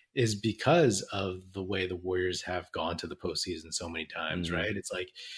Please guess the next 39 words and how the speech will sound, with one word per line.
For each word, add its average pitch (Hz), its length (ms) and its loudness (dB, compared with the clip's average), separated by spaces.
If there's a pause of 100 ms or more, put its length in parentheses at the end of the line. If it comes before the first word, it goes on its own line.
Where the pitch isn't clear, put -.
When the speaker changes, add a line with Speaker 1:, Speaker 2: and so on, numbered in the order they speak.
(300)
Speaker 1:
if 104 140 -2
you 110 60 0
just 104 180 2
wanna 107 180 6
talk 104 180 4
about 98 200 4
Andrew 101 240 2
Wiggins 131 360 6
again, 92 260 0
it's 90 140 -4
like, 92 240 -2 (760)
in 113 220 4
that 104 180 4
environment, 104 540 6
it's 92 160 -2
like, 90 240 -2 (380)
you 101 80 -2
know, 95 60 0
you 92 120 -4
play 110 180 4
your 104 100 6
eighty-two 101 400 2
games 95 480 0 (140)
and 85 640 -6
most 90 280 -4
likely 92 480 -4
that's 82 180 -2
it, 71 160 -4 (360)
right? 101 260 0 (500)
And 98 400 2
Speaker 2:
Mm-hmm. 104 80 -4 (140)
Speaker 1:
with - 100 -20
this - 160 -8
Warriors 120 340 4
team, 90 320 -2
it's 80 140 -6
about, 87 280 -2
like, 82 180 -6
this, - 320 -2